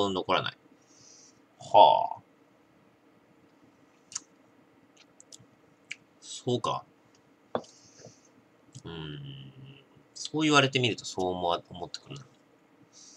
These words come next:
てか、はっきり言ってメーカーズマークはかなりあ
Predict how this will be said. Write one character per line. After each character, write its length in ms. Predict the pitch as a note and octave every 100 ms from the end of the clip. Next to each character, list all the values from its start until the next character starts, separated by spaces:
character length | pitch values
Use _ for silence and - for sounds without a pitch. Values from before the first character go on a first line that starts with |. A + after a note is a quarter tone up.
| - -
て 140 | -
か、 80 | A2+
は 100 | -
っ 60 | -
き 120 | A#3+
り 60 | -
言 100 | -
っ 40 |
て 60 | C#3
メ 100 | G3
ー 20 |
カ 160 | G3+ A3
ー 80 | G#3
ズ 80 |
マ 160 | G3+ G3+
ー 80 | G3+
ク 100 | -
は 140 | D#2+
か 240 | - - F#4
な 140 | F#4+
り 160 | G#2
あ 80 | D#2+